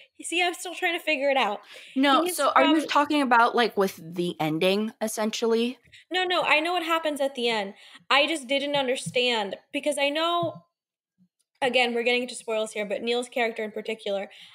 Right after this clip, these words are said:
Speaker 1: I know he was hired by the protagonist.
Speaker 2: Yes.
Speaker 1: So I didn't know when he was hired by the protagonist.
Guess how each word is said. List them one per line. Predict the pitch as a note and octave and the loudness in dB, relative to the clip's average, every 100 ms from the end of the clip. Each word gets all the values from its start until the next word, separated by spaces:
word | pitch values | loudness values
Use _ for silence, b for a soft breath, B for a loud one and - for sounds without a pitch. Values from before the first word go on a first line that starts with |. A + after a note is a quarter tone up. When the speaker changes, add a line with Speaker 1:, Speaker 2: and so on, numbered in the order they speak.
| B | B
Speaker 1:
I | B3+ C4 | 0 2
know | D4+ E4 | 0 -4
he | - D#4 | -4 -4
was | C#4 | -4
hired | - D4+ D#4+ D4+ A#3 | -4 -2 2 0 0
by | A3 | -4
the | G#3+ | -4
protagonist. | A#3 C4 C#4+ C4+ - - - - - _ _ _ _ _ _ _ _ _ - | -6 -4 -2 -2 -6 -12 -16 -20 -20 _ _ _ _ _ _ _ _ _ -2
Speaker 2:
Yes. | G#3+ E3+ - - - _ _ _ _ _ _ _ _ | 2 2 0 -12 -14 _ _ _ _ _ _ _ _
Speaker 1:
So | - D4+ C4 A#3+ - - _ _ _ _ _ _ _ _ _ _ _ _ - | -6 0 2 2 -2 -12 _ _ _ _ _ _ _ _ _ _ _ _ -2
I | A#3+ C4 | 2 2
didn't | A#3+ B3+ A#3+ A#3 | 0 0 -2 -2
know | A3 G#3 | -2 -4
when | G3 A3 - - - _ _ | -2 0 0 -4 -18 _ _
he | A#3+ G#3 | -8 -6
was | A3 | -8
hired | A#3+ G#3+ G#3+ G#3+ | -6 -4 -4 -6
by | - | -8
the | - | -8
protagonist. | - - A#3 - - - | -14 -8 -8 -8 -14 -18